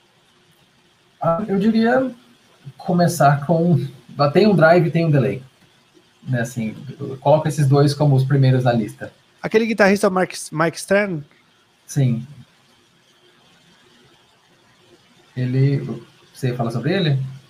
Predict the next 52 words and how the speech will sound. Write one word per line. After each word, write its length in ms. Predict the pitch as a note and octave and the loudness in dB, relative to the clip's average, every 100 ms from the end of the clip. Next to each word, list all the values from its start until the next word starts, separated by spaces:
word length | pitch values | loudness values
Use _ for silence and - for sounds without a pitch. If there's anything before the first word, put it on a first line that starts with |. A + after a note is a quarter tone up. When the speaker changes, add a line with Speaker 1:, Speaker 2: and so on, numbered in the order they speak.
| _ | _
Speaker 2:
Não, 140 | F#3+ A3+ | 0 2
aquele 380 | D#3 C#3+ G#3+ G3+ | 2 0 -2 -2
guitarrista 560 | G3+ F#3 E3+ F3 - | -2 0 0 -2 -6
que 80 | D3 | -8
você 100 | D#3+ | -6
falou 200 | E3+ E3 | -2 0
da, 200 | D#3 C#3+ | 2 2
da 220 | C#3 C3+ | 2 0
Telecaster 540 | C3+ C#3+ C3 E3 - E3 | 0 -2 0 0 2 0
era 140 | E3 | 2
o 40 | |
Mike 200 | D3+ D3 | 0 -2
Stern? 340 | - G3 G3+ E3+ _ _ _ _ _ _ _ _ _ _ | -2 -2 -2 -8 _ _ _ _ _ _ _ _ _ _
Speaker 1:
Não, 400 | E3 G3+ F#3 C#3+ | 2 6 6 6
não, 300 | C3+ C3+ B2 | 6 6 2
não 120 | B2+ | 0
era 80 | D3+ | 0
o 40 | C#3 | 0
Mike 140 | C#3 | -2
Stern, 240 | D3+ C#3 | -2 -2
não. 140 | A#2+ A#2+ | 0 0
Mas 140 | C#3 | 2
o 40 | D3+ | 2
Mike 160 | E3 | 0
Stern 220 | E3+ F3 | -2 -2
é 80 | F3+ | 0
uma 160 | F3+ F3+ | 2 2
ótima 260 | D#3 D3+ D#3 | 2 2 0
referência 360 | D3+ D3 C#3+ - | -2 -4 -4 -4
também. 240 | C#3 C3 | -4 -4
Cara, 200 | G3+ G#3 | -2 -4
eu 40 | C#3+ | -4
tenho 120 | D#3 | -6
que 80 | G3+ | -4
lembrar 240 | F3 D3+ | -2 0
o 60 | D3+ | 2
nome 160 | C#3+ | 0
dele. 360 | C3 C3 C#3 C3 - - _ _ | 0 0 -2 -4 -10 -20 _ _
Speaker 2:
<laughs> 140 | F#3 | -2
Depois 0 | |
Speaker 1:
Ele 100 | F3+ | 0
tá 80 | G3+ G#3 | 0 0
Speaker 2:
a 20 | |
gente, 300 | - C#3 F3+ | 0 0 0
Speaker 1:
no 100 | G3 | 0
Speaker 2:
até 140 | F3 A3 | 2 0
o 40 | |
final 240 | - G3 A3 | 0 4 4
a 80 | - | 4
Speaker 1:
É, 80 | |
Speaker 2:
gente 100 | D4+ F3+ | 2 0
lembra. 380 | C#3 A#2 A#2+ | -2 -4 -8